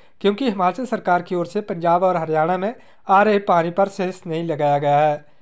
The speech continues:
बागवानी, बांग्लादेश, नेपाल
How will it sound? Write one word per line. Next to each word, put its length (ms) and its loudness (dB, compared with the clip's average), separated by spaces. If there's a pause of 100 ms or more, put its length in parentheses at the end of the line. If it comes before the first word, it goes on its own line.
(400)
बागवानी, 760 2
बांग्लादेश, 720 0
नेपाल 400 0